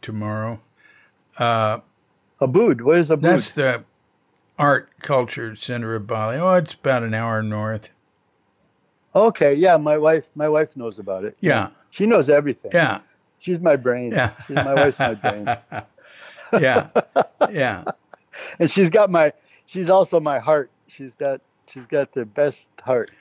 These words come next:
Speaker 2: of
Speaker 1: Oh,
Speaker 2: anybody
Speaker 1: that's
Speaker 2: I've
Speaker 1: good.
Speaker 2: ever
Speaker 1: Well, I'm,
Speaker 2: met.
Speaker 1: you know, I look at you all on your site, and I, I see stuff you post sometimes. Um, and, uh,
Speaker 2: <laughs>
Speaker 1: uh, uh,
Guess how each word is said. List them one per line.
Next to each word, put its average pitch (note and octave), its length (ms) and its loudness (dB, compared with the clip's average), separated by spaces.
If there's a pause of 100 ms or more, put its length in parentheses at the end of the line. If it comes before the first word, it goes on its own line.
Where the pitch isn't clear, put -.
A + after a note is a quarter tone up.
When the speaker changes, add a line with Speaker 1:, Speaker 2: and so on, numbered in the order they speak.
(280)
Speaker 2:
of - 100 -20
Speaker 1:
Oh, F#3 380 2
Speaker 2:
anybody B2 180 0 (120)
Speaker 1:
that's E3+ 100 2
Speaker 2:
I've E3 60 -2
Speaker 1:
good. G#3 140 0
Speaker 2:
ever - 40 0
Speaker 1:
Well, G#3+ 140 0
I'm, A3+ 160 2
Speaker 2:
met. G#3 160 -6
Speaker 1:
you G#3+ 140 2
know, F3+ 240 4
I F#3 180 2
look G#3 200 0
at F3+ 140 -6
you D#3+ 200 2
all C#3+ 380 0
on D3 220 -2
your B2+ 160 -4
site, C#3 580 -4
and B2+ 240 -16 (240)
I, C#3 260 -10 (120)
I D3 160 -8
see C3 240 -10
stuff A#2+ 380 -12
you C3+ 100 -20
post B2 420 -14
sometimes. A#2 640 -18 (520)
Um, C3 420 -4 (480)
and, C3+ 360 0
uh, B2+ 320 -2 (340)
Speaker 2:
<laughs> - 340 -10
Speaker 1:
uh, A#2+ 460 -2 (800)
uh, C3 300 -6